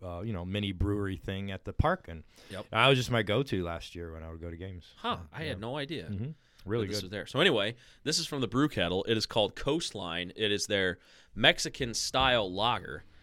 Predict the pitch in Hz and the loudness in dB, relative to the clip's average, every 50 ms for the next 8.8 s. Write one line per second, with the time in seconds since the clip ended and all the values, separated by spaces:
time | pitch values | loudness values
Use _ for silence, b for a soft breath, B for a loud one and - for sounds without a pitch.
0 | b b b b - 85 87 87 85 87 82 85 85 - 110 135 160 110 98 101 | b b b b -12 -8 -6 -4 -4 -4 -6 -8 -10 -10 -12 -12 -12 -10 -10 -10
1 | 92 87 80 85 78 73 69 69 69 - - - _ - 104 101 - - - - | -10 -10 -10 -10 -10 -10 -12 -12 -12 -14 -16 -20 _ -8 -6 -6 -6 -2 2 4
2 | 190 - - - 87 85 - 85 82 82 85 107 135 147 131 98 73 73 - 120 | 4 4 4 0 -2 -2 -2 -4 -6 -4 -4 -4 -4 -4 -6 -6 -8 -8 -6 -6
3 | 113 107 104 98 - - 90 - - - - 120 131 - - 92 87 82 78 107 | -4 -4 -4 -6 -6 -8 -6 -4 -4 -2 -2 -4 -4 -4 -4 -6 -4 -6 -8 -10
4 | - _ _ - 78 71 69 65 62 65 - 101 - _ _ _ _ _ - - | -16 _ _ -16 -14 -12 -12 -12 -12 -12 -14 -16 -18 _ _ _ _ _ -20 -20
5 | - - - - - - - 85 78 71 80 90 - - B B B B B B | -20 -20 -20 -20 -20 -14 -12 -10 -10 -8 -10 -10 -12 -14 B B B B B B
6 | B B B B B B B B B B B - - - 202 185 208 196 - - | B B B B B B B B B B B 6 6 6 6 6 2 2 2 4
7 | 190 170 151 131 143 139 135 127 - 156 139 156 180 190 - - - - 143 135 | 4 6 6 6 6 6 6 6 6 6 6 6 6 4 0 -6 -4 0 2 4
8 | 135 131 151 208 208 - 190 185 180 180 185 190 208 233 233 | 4 6 6 6 8 8 8 8 8 6 6 6 6 4 4